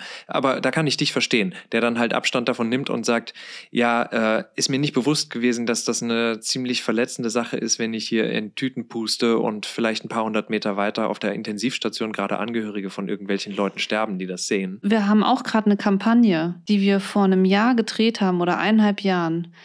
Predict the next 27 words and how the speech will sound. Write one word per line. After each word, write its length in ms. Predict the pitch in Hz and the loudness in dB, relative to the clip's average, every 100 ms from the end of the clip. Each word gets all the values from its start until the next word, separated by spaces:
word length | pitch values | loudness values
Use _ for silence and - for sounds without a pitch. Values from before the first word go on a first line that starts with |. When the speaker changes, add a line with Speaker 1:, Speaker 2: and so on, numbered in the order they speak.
| - - | -8 2
Speaker 2:
Und 120 | 196 | 2
die 60 | |
kommt 320 | 196 202 190 202 | 4 4 4 6
nicht 380 | 226 330 - - | 6 6 2 2
ins 180 | 302 - | 2 2
Fernsehen, 680 | 277 262 214 175 170 180 | 2 4 4 4 2 4
Speaker 1:
Ja. 120 | 226 180 - - | 2 0 -10 -2
Speaker 2:
weil 380 | 196 208 254 277 | 2 4 6 6
es 220 | 277 - | 4 0
in 220 | - 254 | 4 6
dieser 220 | 294 269 254 | 8 6 4
Kampagne 800 | 247 233 233 226 208 196 226 240 - _ _ _ | 4 4 6 6 6 6 4 2 -4 _ _ _
mit 480 | 208 208 202 - - | 2 2 2 -8 -12
Durchatmen 920 | 196 196 254 262 - 196 196 196 185 180 | -6 2 4 4 2 2 2 4 4 2
zu 140 | - | -2
tun 440 | 202 - 170 165 160 | -8 -2 0 0 -2
hat. 220 | 147 - | -6 -4
Speaker 1:
Ja. 120 | - - _ _ _ _ - - - | -6 -6 _ _ _ _ -20 -14 0
Speaker 2:
Und 300 | 202 196 196 | 4 4 2
weil 180 | 208 | 2
wir 120 | 196 202 | 4 4
gesagt 340 | 202 220 - | 4 2 4
haben, 100 | 226 | 4
das, 200 | 190 - | 4 2
das 220 | 185 - | -2 0
geht 280 | 214 294 - | 4 4 4
nicht, 320 | 165 160 - | 0 0 -8